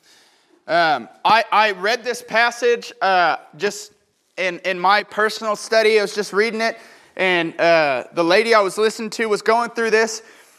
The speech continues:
and they were talking about something totally different. Uh, but as I was listening to this passage, the Lord just grabbed a hold of me and struck me s-, with some things. So we're gonna read,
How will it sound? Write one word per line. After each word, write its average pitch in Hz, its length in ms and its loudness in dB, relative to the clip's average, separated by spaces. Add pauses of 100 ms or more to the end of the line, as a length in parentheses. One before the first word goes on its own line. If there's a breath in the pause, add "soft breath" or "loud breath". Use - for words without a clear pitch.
(120)
and 196 120 -4
they 220 60 0
were 226 80 0
talking 226 220 0
about 208 200 0
something 202 320 -6
totally 247 440 2
different. 190 400 2 (460 soft breath)
Uh, 185 160 -2
but 156 240 0
as 262 300 2
I 262 100 2
was 202 160 -4
listening 233 540 -2
to 214 120 -6
this 202 140 -2
passage, 220 460 0
the 196 80 -6 (100)
Lord 220 240 2
just 214 180 -4
grabbed 214 280 2
a 170 40 0
hold 220 300 -2
of 196 80 -4
me 196 220 -6
and 175 160 -2
struck 220 360 0
me 214 100 -6
s-, 196 140 -10
with 190 220 -2
some 185 160 -8
things. 190 240 -2
So 190 140 0
we're 214 100 4
gonna 240 180 2
read, 196 420 0